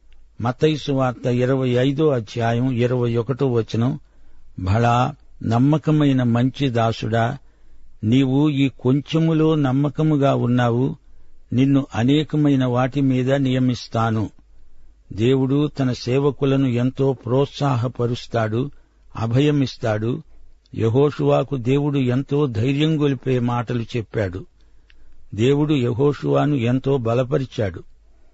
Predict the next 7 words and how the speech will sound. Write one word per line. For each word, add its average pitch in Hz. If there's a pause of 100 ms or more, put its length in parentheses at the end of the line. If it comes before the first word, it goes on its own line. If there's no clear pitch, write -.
(360)
దేవుడు 139 (520)
తనకు 120
విధేయులైన 143
వారి 127
ద్వారా 123 (100)
అద్భుతాలు 127 (100)
చేస్తాడు. 101